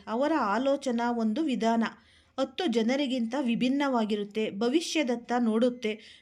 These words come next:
ಬುದ್ಧಿವಂತಿಕೆಯ ಜೊತೆಗೆ ಅವರು ಸಾಕಷ್ಟು ಧೈರ್ಯವನ್ನು ಹೊಂದಿದ್ದಾರೆ. ಜೀವನದಲ್ಲಿ ಎಷ್ಟೇ ದೊಡ್ಡ ಬಿರುಗಾಳಿ ಬಂದರೂ ಸಹ ಅವರು ಹಿಂದೆ ಅನ್ನೋದು ಸರಿಯೋದೇ ಇಲ್ಲ.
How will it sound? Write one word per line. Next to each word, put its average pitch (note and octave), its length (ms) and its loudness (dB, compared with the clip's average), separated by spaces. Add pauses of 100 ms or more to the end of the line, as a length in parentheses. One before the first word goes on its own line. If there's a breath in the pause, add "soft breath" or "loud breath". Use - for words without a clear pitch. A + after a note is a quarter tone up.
(160 loud breath)
ಬುದ್ಧಿವಂತಿಕೆಯ D4+ 880 0
ಜೊತೆಗೆ A3+ 400 -4
ಅವರು B3+ 300 0
ಸಾಕಷ್ಟು C4+ 680 -4
ಧೈರ್ಯವನ್ನು B3+ 720 0
ಹೊಂದಿದ್ದಾರೆ. G#3+ 880 -2 (180)
ಜೀವನದಲ್ಲಿ D4 720 2
ಎಷ್ಟೇ C#4 500 0
ದೊಡ್ಡ C4+ 260 2
ಬಿರುಗಾಳಿ B3 560 2
ಬಂದರೂ A3 400 2
ಸಹ A3+ 240 -2 (160)
ಅವರು A3 240 0
ಹಿಂದೆ C#4+ 460 2
ಅನ್ನೋದು B3 360 2
ಸರಿಯೋದೇ B3 640 2
ಇಲ್ಲ. A3 120 0